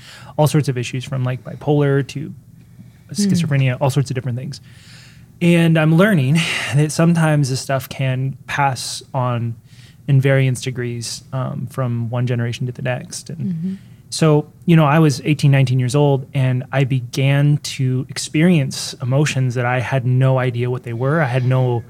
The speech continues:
Speaker 1: like, I had no mental schema for these things. Um, the dominant emotions were anxiety, depression, and, um, a overwhelming sense of hopelessness. I was eighteen,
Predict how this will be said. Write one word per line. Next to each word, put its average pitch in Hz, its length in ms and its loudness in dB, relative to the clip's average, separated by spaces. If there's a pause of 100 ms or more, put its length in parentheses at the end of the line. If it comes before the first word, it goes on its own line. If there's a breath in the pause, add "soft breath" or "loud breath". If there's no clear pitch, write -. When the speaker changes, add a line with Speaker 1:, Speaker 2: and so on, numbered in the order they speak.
(440 loud breath)
Speaker 1:
like, 123 300 -2 (280)
I 135 60 -2
had 160 80 6
no 170 120 6
mental 156 260 2
schema 147 480 2
for 131 140 -10
these 123 220 -12
things. 185 380 -10 (800)
Um, 127 240 4
the 123 80 0
dominant 160 420 4
emotions 127 360 0
were 131 100 -2
anxiety, 131 400 0
depression, 131 560 -4 (640 loud breath)
and, 135 440 4
um, 123 380 -2
a 160 220 -4
overwhelming 165 880 4
sense 131 240 0
of 120 80 -8
hopelessness. 139 600 -4
I - 20 -8
was 143 100 -2
eighteen, 151 520 4